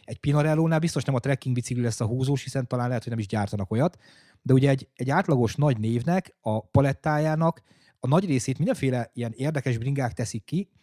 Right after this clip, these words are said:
aztán vannak a trekkingek, amiből meg sokat eladnak.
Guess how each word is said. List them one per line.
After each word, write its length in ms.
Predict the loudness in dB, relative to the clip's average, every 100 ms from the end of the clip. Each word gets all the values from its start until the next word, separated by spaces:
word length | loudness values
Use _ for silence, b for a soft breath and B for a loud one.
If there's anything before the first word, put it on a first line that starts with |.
| _ _
aztán 320 | -4 0 0
vannak 280 | 2 0 -2
a 40 |
trekkingek, 440 | -4 -4 -2 -2 0
amiből 220 | 0 0
meg 100 | -2
sokat 300 | -2 -4 -2
eladnak. 360 | -2 -4 -6